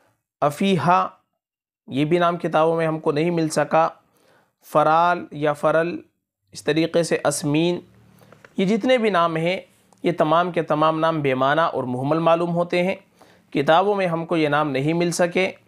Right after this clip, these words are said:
उर्दू, अरबी, फ़ारसी डिक्शनरी के अंदर इनको तलाश किया गया, काफ़ी तलाश के बावजूद ये नाम हमको नहीं मिल सके, इसलिए ये नाम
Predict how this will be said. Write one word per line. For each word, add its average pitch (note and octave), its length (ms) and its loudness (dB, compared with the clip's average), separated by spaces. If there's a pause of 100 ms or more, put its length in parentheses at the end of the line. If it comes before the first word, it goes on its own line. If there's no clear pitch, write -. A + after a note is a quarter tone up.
(300)
उर्दू, D#3+ 340 2
अरबी, D#3+ 600 0 (180)
फ़ारसी C#3+ 420 0
डिक्शनरी D3+ 380 -2
के D#3 100 -2
अंदर D#3 240 0
इनको D#3 240 -2
तलाश D3 380 0
किया D#3+ 180 0
गया, D#3+ 200 2 (640)
काफ़ी A3 280 2
तलाश F#3 300 2
के F3 160 -4
बावजूद D3 480 0
ये C#3 120 0
नाम D3 220 0
हमको C#3 460 -2 (320)
नहीं D#3+ 280 2
मिल G3+ 160 0
सके, G3+ 340 0
इसलिए E3 300 0
ये D3 140 2
नाम D#3+ 280 2